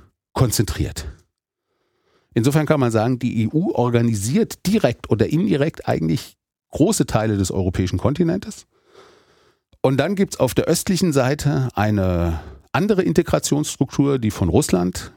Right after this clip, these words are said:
betrieben wird. Ähm, Herr Putin möchte jetzt eine Eurasische Union gründen, auf der Basis einer Zollunion, die es schon gibt mit Kasachstan. Da geht's schon dann deutlich über Europa hinaus. Ähm,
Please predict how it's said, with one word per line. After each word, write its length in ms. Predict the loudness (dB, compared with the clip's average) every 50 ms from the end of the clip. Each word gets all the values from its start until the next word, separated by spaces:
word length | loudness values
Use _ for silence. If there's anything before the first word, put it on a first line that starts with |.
| -2
betrieben 400 | -2 -2 0 0 0 2 2 0
wird. 320 | 0 0 -2 -4 -10 -16 -16 _ _ _ _ _ _ _ _ _ _ _ _ _ _ _ -20 -12 -4 -2
Ähm, 840 | 0 2 2 2 2 2 0 0 0 -2 -4 -8 -12 -14 -18 -20 -20 -14 -6
Herr 140 | -2 0 0
Putin 360 | 2 2 2 4 4 4 4
möchte 260 | 4 2 0 0 0 2
jetzt 280 | 2 2 0 -2 0
eine 180 | 0 0 2 2
Eurasische 560 | 2 0 2 2 2 2 2 2 0 0 2
Union 320 | 0 2 2 2 0 0
gründen, 520 | -2 -2 0 0 0 0 0 0 -2 -2 -2 -6 -10 _ _ -20 -20 _ _ -20 -20 -20 -20 _ _ _ _ _ _ _ _
auf 160 | 0 0 2
der 120 | 2 0 2
Basis 380 | 2 2 2 2 0 0 -2
einer 260 | -2 -2 0 0 0 0
Zollunion, 800 | 0 0 2 2 2 2 2 2 2 2 2 2 2 2 0
die 100 | 0 0
es 120 | -2 -2 0
schon 180 | 0 0 2
gibt 340 | 2 0 -2 -2 -4 -4 -2
mit 360 | -2 -2 -2 -4 -10 -10 -10 -14 -18 _ _ -6
Kasachstan. 760 | -2 -2 0 2 0 0 0 -2 -2 0 0 2 2 2 2 0
Da 120 | 0 0
geht's 240 | 0 0 -2 -2 -2
schon 200 | -2 0 0 2
dann 340 | 2 2 0 0 -2 -4 -6 _ _ _ _ _ _ -2
deutlich 340 | 0 0 0 0 -2 -4 -2
über 160 | 0 0 0
Europa 300 | 0 0 0 0 0 -2
hinaus. 600 | -2 0 -2 0 0 0 -2 -2 -4 -8 -12 -14 _ -20 _ -20 -20 _ _ _ _ _ _ _ _ -2
Ähm, 480 | 0 0 0 0 0 0 -2 -2 -4